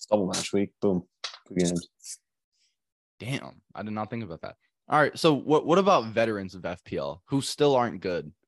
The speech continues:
Speaker 2: What, what would you tell them? Why, why did they suck?
Speaker 1: <laughs> I don't know.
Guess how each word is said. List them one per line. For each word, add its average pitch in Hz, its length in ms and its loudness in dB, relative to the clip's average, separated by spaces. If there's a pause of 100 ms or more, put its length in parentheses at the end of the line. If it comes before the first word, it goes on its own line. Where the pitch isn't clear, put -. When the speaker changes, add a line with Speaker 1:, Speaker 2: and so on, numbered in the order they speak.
(180)
Speaker 2:
What, 120 300 2
what 139 120 4
would 147 160 2
you 123 60 -2
tell 98 200 -2
them? 85 140 -6
Why, 127 120 4
why 123 180 4
did 143 120 2
they 107 140 2
suck? - 340 -8 (1300)
Speaker 1:
<laughs> - 40 -4 (640)
I 104 220 6 (120)
don't 127 100 4
know. 120 260 6